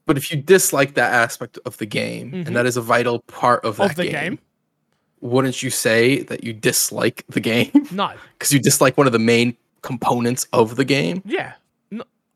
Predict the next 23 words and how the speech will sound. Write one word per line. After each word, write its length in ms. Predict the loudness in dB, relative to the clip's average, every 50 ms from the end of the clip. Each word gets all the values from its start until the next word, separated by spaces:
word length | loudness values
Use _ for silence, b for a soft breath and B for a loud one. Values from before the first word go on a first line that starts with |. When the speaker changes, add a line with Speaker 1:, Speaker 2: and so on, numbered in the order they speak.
| _ _ -6
Speaker 2:
I 80 | -6 -6
dislike, 580 | -4 -4 -6 -8 -4 -2 -2 -2 -2 -2 -6 -6
no, 160 | -4 -4 -4
but 160 | -4 -6 -6
I 120 | -6 -6
dislike 460 | -6 -8 -12 -10 -6 -4 -4 -4 -4 -8
it 180 | -12 -12 -12 _
not 280 | -10 -6 -4 -4 -4 -4
because 180 | -4 -6 -4 -6
I 60 | -6
dislike 640 | -6 -8 -10 -10 -10 -6 -6 -4 -4 -6 -6 -8 -12
it 160 | -12 -10 -10
in 160 | -12 -10 -10
terms 360 | -10 -8 -8 -8 -8 -8 -8
of, 160 | -10 -10 -10 _ _ _ _ _ _ _ _ _ _ _ _ -8
in 140 | -6 -4 -4
an 60 | -6 _ -4
ideal 380 | -2 0 0 0 -2 -2 -4 -2
world, 300 | 0 2 2 2 2 2
I 60 | 0
wouldn't 240 | -4 -6 -8 -10 -10
dislike 500 | -12 -12 -6 -4 -2 -2 -2 -4 -8 -16
it. 120 | -20 -20